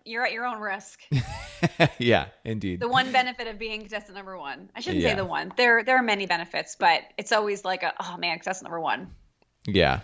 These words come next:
Speaker 2: it, it's, it, yeah, 'cause you gotta break the ice.
Speaker 1: Yes.
Speaker 2: Yeah, you gotta break the ice. Um, all right, so that was, that was the fourth one. What's the, what's the last strategy you've got for us?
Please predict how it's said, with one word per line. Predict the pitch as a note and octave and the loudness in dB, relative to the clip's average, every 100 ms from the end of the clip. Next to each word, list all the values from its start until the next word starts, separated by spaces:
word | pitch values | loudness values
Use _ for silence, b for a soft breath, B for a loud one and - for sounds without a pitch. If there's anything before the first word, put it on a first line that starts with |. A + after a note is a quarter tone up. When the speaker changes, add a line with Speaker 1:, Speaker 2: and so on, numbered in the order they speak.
| - | 0
Speaker 2:
it, | G#2 G2+ | 4 4
it's, | - G2+ - - - _ _ _ | 4 2 2 0 -2 _ _ _
it, | - - _ | -10 -10 _
yeah, | A#2 F#2+ | 0 2
'cause | - A#2+ | 2 8
you | |
gotta | C3 G#2+ | 10 10
break | G#2 - | 6 6
the | F2+ | 2
ice. | C#2 A1 - - - _ _ _ | 2 0 -4 -6 -12 _ _ _
Speaker 1:
Yes. | G#3+ D#3 - - - E3+ | 2 2 0 -12 -14 -10
Speaker 2:
Yeah, | - C2+ B1 | -6 -6 -6
you | F#2 | -4
gotta | F#2 F2 | -4 -4
break | D2+ - | -6 -8
the | C#2 | -12
ice. | - - - B B B B B - | -12 -14 -16 B B B B B 2
Um, | A#2 A#2 A#2 A#2+ - _ _ _ _ - | 6 8 6 2 -6 _ _ _ _ 8
all | E3+ | 10
right, | A2 | 10
so | - D3 C3+ A#2+ - _ - | 8 8 10 8 2 _ 2
that | A#2 B2 | 8 8
was, | C#3+ D3+ C#3+ - | 8 4 4 2
that | A2 B2+ | 4 6
was | D3 | 6
the | D#3+ | 2
fourth | - G#2+ G2 | 4 4 4
one. | F#2+ F#2 F2 | 2 -2 -4
What's | - G#2+ C3+ - | -2 4 4 2
the, | - C#3 B2+ - | 4 6 6 4
what's | B2+ - | 2 6
the | D3 | 6
last | A2+ G#2+ G#2 - | 8 6 4 0
strategy | A2 F#2 F#2 F#2+ | 2 4 2 0
you've | F2+ E2+ | -2 0
got | F2+ C2 | 0 0
for | - D2 | 0 -4
us? | C#2+ - - | -4 -8 -12